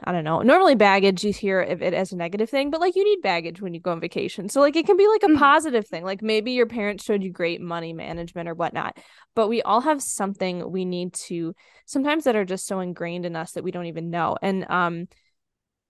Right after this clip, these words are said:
Speaker 1: one inst-, there are many ways. So, like, you kind of have to <laughs> be able to know and to even, like, kids pick up on a lot of times nonverbal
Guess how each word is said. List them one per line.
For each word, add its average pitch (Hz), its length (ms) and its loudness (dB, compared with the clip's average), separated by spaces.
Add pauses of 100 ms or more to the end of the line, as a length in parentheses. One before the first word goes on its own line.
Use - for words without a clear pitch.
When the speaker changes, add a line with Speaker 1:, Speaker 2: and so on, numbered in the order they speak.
(120)
Speaker 1:
one 240 400 2
inst-, - 500 -6
there 226 220 4
are 220 40 4
many 233 220 4
ways. 196 540 2
So, 226 160 -2
like, 202 320 -2 (100)
you 196 220 -8
kind 277 320 -4
of 320 80 -2
have 208 280 -4
to - 80 -6
<laughs> - 20 -10
be 226 200 2
able 202 240 2
to 175 480 -4 (2250)
know 185 720 -2
and 160 280 -8 (360)
to - 180 -8
even, 190 540 -6
like, - 380 2
kids 330 320 -2
pick 247 260 -2
up 202 260 0
on 175 480 -4 (1300)
a 202 80 -2
lot 185 180 2
of 185 80 -4
times 175 300 -8
nonverbal 165 1040 -4